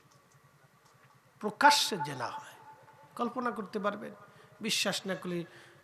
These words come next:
সিলেট স্টেডিয়াম মাঠে একটা কনসার্ট দেন, বিদেশ থেকে একটা গায়িকা এনে দেখেন যে সিলেটের ঘর থেকে কত নারী কনসার্টে যায়। দেখবেন কত বেহায়া দেশে আছে, আপনি হিসাব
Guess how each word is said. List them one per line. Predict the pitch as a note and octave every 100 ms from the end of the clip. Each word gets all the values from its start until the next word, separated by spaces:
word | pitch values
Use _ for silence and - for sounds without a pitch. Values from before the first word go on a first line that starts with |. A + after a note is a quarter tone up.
| -
সিলেট | - A3 G#3 -
স্টেডিয়াম | G3+ - F3+ F3+ F3 E3
মাঠে | F#3 F#3 F3
একটা | - D#3+
কনসার্ট | - F3+ F3+ - F#3+
দেন, | F3+ C4 - - - - - - - F3+
বিদেশ | F#3+ F3+ -
থেকে | - F3 F3 D#3+ - - - -
একটা | - F3
গায়িকা | C#3+ F3 F#3 D#3+ E3+
এনে | E3+
দেখেন | F3 G3+ G3+ F3
যে | E3+
সিলেটের | - C#4 C4 G#3+ A3 D#3
ঘর | C3+ F#3+ -
থেকে | F#3+ F3 - -
কত | D4 -
নারী | C#4+ G3 G#3 A#3+ B3
কনসার্টে | G3+ G3+ F3 - D3+ C3+
যায়। | A#2 - - B3+ B3+ C#4 B3+ B3+ C#4+ C4 B3 A#3+ - - - - - A3
দেখবেন | D3+ C3+ - - - - - - - -
কত | D4 D4
বেহায়া | C4+ D#3 G#3 A#3 A3+ G3+
দেশে | D#3 D#3 - D3+
আছে, | C#3 D3+ - - - -
আপনি | F#3 F#3+
হিসাব | F3+ - B3